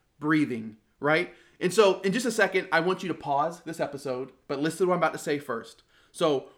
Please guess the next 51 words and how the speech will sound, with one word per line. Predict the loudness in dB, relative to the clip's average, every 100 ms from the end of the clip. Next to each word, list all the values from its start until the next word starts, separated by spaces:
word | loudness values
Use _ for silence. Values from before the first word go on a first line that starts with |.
| 0
what | 4
I |
want | 4 2
you | -2
to | -2
do | 0 0 -2
is | -2
I | 0
want | 0 -4
you | -8
to |
take | -10 -4 -4 -4
three | -14 -8 -6 -6 -10 -14 _ _ _ _ -10
deep | -4 -4 -4
breaths, | -4 -4 -6 -20 -2
right? | 2 2 -2 -16 -20 _ -2
Uh, | 2 2 2
and |
there's | 2
a | 4
lot | 2 2
of |
different | 2 -2 -2
ways | -2
to | -2
do | 2 2
this. | 2 0 0
There's | 0 0 -2
the | -8 -6
eight | -6
eight | -4 -8 -6
eight, | -4 -4 -4
there's | -6 -6
the |
four | -14 -6 -2 0 -2 -4
three | -6 -6 -6 -12 -16 -6
eight, | -4 -4 -4
there's | -6
a | -6
four | -2 -2
four | -2 -4 -2
four, | 0 0 0 -4 -20 _
which | 0
is | 2
what | 2
I'm | 2
gonna | 0
talk | 2 2 4
about | 4 4
here | 2 0
now. | 0 0 -2